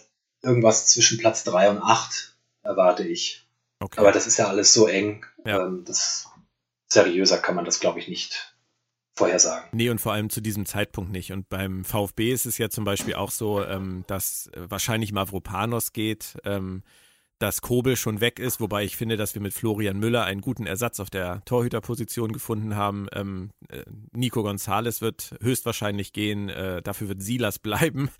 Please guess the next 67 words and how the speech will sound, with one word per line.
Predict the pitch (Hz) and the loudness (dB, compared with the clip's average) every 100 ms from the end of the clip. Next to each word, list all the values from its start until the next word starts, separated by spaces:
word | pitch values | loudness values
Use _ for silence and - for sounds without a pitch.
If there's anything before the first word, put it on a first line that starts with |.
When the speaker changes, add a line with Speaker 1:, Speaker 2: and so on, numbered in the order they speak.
| - - - - 147 | -20 -20 -20 -14 -8
Speaker 2:
Ähm, | - 123 113 110 - | -2 0 0 -2 -2
aber | 110 110 107 | 0 2 0
was | 110 - | 0 -2
mit | 113 - - | -2 -2 -6
Sasa | 104 113 110 110 | -6 -2 -2 -2
Ka-, | 107 110 | -4 -6
Sasa | 104 110 110 | -4 -4 -4
Kalajdzic | 101 101 95 117 - 120 | -4 -2 -2 -2 -4 -6
ist, | - 107 | -6 -6
weiß | 104 101 | -4 -4
halt | 95 - | -4 -6
auch | 90 107 | -8 -6
niemand. | 101 92 78 - | -4 -4 -8 -10
Also | - 101 | -8 -6
der | 101 | -4
stellt | - 120 - | 0 0 -2
sich | 110 | -6
jetzt | 107 - | -6 -2
auch | 123 | 0
nicht | 131 | -2
gerade | - 117 120 | 0 0 0
ins | 113 - | -2 -2
Schaufenster, | 110 117 120 113 - | -2 0 -2 -4 -2
aber | 95 104 | -2 -2
ich | - | -4
glaub, | 98 | -8
das | 98 | -6
muss | 110 123 | -4 -2
er | 123 | -2
auch | - - | -4 -4
nicht. | 92 113 - - | -6 -8 -8 -4
Äh, | 101 95 92 _ - | -4 -4 -6 _ -16
die | 101 | -8
meisten | 101 101 - | -4 -4 -4
werden | 107 101 | -4 -4
gemerkt | 98 98 101 - | -4 -4 -6 -6
haben, | 101 92 | -6 -4
was | 90 - | -6 -6
er | 92 | -8
kann. | - 110 127 - - - _ | -4 -6 -6 -14 -20 -20 _
Wenn | 123 110 | 0 2
der | 98 | 2
auch | 127 139 | 2 2
noch | 127 | -2
geht, | - 127 - | 0 -2 0
wird's | 123 | -4
beim | - 110 | -2 -2
V | - 113 | 0 -4
F | - | -2
B | 117 | -2
nächste | 120 123 120 | 0 -2 -4
Saison | 107 101 101 | -6 -4 -4
auch | - 127 | -2 -2
schwierig. | - 139 143 143 - | 0 2 2 0 -4
Die | |
müssen | 113 117 107 | -4 -4 -2
dann | 101 | -2
auch | 90 | -2
erstmal | 131 123 123 | -2 -2 -4
gucken, | - 127 123 | -6 -6 -4
dass | 120 | -4
sie | 123 | -4
überhaupt | 107 110 127 - | -2 -2 -4 -6
einen | 117 | -8
vernünftigen | 120 117 120 123 110 | -4 -4 -4 -6 -6
Ersatz | 101 110 - | -6 -6 -6
finden. | 127 107 117 | -6 -4 -8